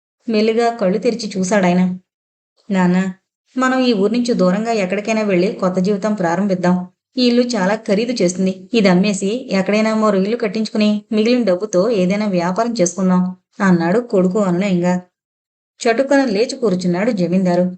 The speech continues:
"అవును నాన్న, అలా చేద్దాం. మీరేం దిగులు పడకండి. హాయిగా పిల్లలతో ఆడుకుంటూ కృష్ణ రామ అనుకోండి. డబ్బుదేముంది, మళ్ళీ ఎలాగైనా సంపాదించుకోవచ్చు," అన్నాడు చిన్న కొడుకు. "ఇల్లమ్మేస్తే ఎలారా?" దీనంగా అన్నాడాయన.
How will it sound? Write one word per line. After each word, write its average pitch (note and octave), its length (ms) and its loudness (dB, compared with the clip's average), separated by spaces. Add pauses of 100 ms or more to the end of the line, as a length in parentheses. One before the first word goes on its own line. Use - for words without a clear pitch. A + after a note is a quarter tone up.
(480)
"అవును F3+ 240 2
నాన్న, F3+ 520 0
అలా F#3+ 160 0
చేద్దాం. F3+ 540 -2 (320)
మీరేం G3+ 340 4
దిగులు F#3+ 200 0
పడకండి. F#3 400 -2 (420)
హాయిగా B3+ 320 4
పిల్లలతో A#3+ 500 -4
ఆడుకుంటూ G#3 580 0
కృష్ణ F#3+ 400 -2
రామ F#3 260 0
అనుకోండి. F#3 600 0
డబ్బుదేముంది, A#3+ 800 0
మళ్ళీ G#3 280 -2
ఎలాగైనా G#3 420 -2
సంపాదించుకోవచ్చు," F#3 960 -2 (280)
అన్నాడు F3+ 360 2
చిన్న F#3 300 -4
కొడుకు. F3+ 460 0 (600)
"ఇల్లమ్మేస్తే G3+ 580 0
ఎలారా?" G#3+ 400 0 (360)
దీనంగా G3 440 2
అన్నాడాయన. F3 520 0